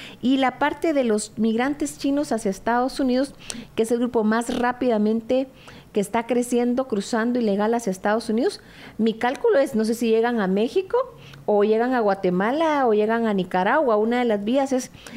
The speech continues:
llegan en aviones a Nicaragua y les dicen, "Va, pues, pasen, pasen, pasen, pasen". Se pasan para Honduras, donde tampoco les piden visa, tiene diez días para irse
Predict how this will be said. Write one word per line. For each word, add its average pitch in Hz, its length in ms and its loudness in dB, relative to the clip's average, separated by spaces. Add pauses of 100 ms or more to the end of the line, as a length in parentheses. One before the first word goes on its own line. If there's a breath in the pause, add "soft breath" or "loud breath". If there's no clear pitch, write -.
(200 loud breath)
llegan 240 360 2
en 269 120 2
aviones 247 440 2
a 185 80 2
Nicaragua 214 580 2
y 247 60 2
les 247 160 0
dicen, 247 280 -2
"Va, 285 140 0
pues, 339 180 -2
pasen, 370 300 -2
pasen, 359 280 -2
pasen, 359 260 -2
pasen". - 280 -2 (540 loud breath)
Se 233 220 0
pasan 339 480 0 (140)
para 262 220 2
Honduras, 302 360 2
donde 233 200 2
tampoco 220 540 0
les 240 220 0
piden 247 260 0
visa, 302 240 0
tiene 269 320 0
diez 269 180 2
días 277 200 0
para 214 140 2
irse 269 180 0